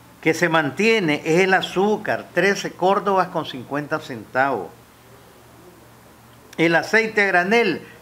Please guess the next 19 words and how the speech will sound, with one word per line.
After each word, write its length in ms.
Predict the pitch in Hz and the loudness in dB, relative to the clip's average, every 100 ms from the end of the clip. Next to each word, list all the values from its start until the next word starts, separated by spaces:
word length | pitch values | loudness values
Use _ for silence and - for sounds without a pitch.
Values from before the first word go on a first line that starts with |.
| - - - - | -20 -20 -18 -6
en 160 | 185 | -4
cincuenta 640 | 175 170 135 151 156 170 151 | -2 -6 0 0 2 -2 0
córdobas, 720 | 175 196 180 190 190 190 - | 0 0 0 -2 0 0 -2
y 120 | 147 151 | -8 -6
nosotros 580 | 147 131 143 120 160 156 | -6 -6 -8 -4 -6 -4
creemos 580 | 151 131 143 151 165 160 - - - - | -4 -4 -4 -4 -6 -8 -16 -20 -20 -12
que 280 | - 131 131 | -6 -6 -6
ese 360 | 143 175 180 139 | -6 -6 -6 -8
debería 500 | 120 117 113 131 135 | -6 -6 -6 -8 -10
ser 180 | 131 | -12
su 160 | 123 127 | -14 -16
precio, 480 | 117 101 113 110 - - - - - - | -16 -14 -14 -14 -20 -20 -20 -20 -20 -20
no 320 | 117 127 147 160 | -8 0 2 2
a 100 | 160 | 0
como 260 | 135 117 | -6 -6
estaba 240 | 101 131 143 | -4 -2 -2
anteriormente, 720 | 143 123 135 127 143 151 165 | -4 -8 -8 -8 -10 -10 -12
que 80 | 127 | -8
valía 420 | 120 110 143 156 | -8 -8 -10 -10